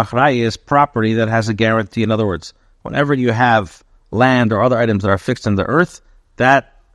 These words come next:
is the expression of the Gemara, Nechasim sheish lahem achrayus, that there's, uh, a guarantee. The halach is niknin bekesef b'shtar b'chazaka. You either buy it either with money,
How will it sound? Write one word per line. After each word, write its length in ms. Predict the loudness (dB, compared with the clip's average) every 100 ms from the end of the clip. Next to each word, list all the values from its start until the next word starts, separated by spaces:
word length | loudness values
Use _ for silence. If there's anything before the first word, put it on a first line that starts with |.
| -4
is 240 | -2 0
the 80 | -2
expression 460 | -2 0 0 0
of 80 | -2
the 60 | 0
Gemara, 360 | 0 2 2
Nechasim 440 | -2 -4 -2 -2 -4
sheish 360 | -4 -2 -2
lahem 260 | -2 0 0
achrayus, 480 | -2 0 2 2 -2
that 100 | -4
there's, 360 | -2 0 -2 -12 -20 -20 -20 _ -20 -6
uh, 240 | -2 0 0
a 40 |
guarantee. 600 | 2 4 2 0 -2 -4 -8 -20 -20 _ -4
The 120 | 0
halach 200 | 2 0
is 100 | 0
niknin 560 | 0 0 0 -2 -2 -2
bekesef 560 | -6 -4 -2 -2 -2
b'shtar 240 | -6 -2 -2
b'chazaka. 420 | -2 -2 0 0
You 180 | -2 -4
either 260 | -2 -2 2
buy 220 | 2 2
it 80 | 2
either 160 | -2
with 180 | -4 -2
money, 380 | -2 0 0